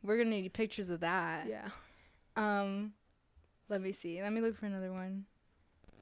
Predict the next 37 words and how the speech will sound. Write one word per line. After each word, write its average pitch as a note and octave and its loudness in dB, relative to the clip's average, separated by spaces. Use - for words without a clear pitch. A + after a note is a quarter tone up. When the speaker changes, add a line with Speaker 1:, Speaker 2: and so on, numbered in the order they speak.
Speaker 1:
Am A3 4
I A3+ 6
a G#3+ 2
cat G#3 2
person C4 2
or A3 4
a F#3 2
dog E3 0
person? - -10
Speaker 2:
You're G3 -2
a F#3 -2
dog E3+ -8
person. F#3 -12
I F3+ -8
don't F3+ -10
think F3+ -10
you E3+ -10
like - -12
cats. - -14
<gasps> B3 -12
You F#3+ -2
do, E3+ -4
but, F3 -4
like, A3+ 0
not F3 -10
so - -10
Speaker 1:
False. F#3+ -6
Speaker 2:
much. - -18
Speaker 1:
I F3+ -2
like F#3+ 0
cats. F3 -10
Speaker 2:
You G#3 6
like A3+ 6
cats A3 6
more G#3+ 8
than G#3+ 8
dogs? F3 2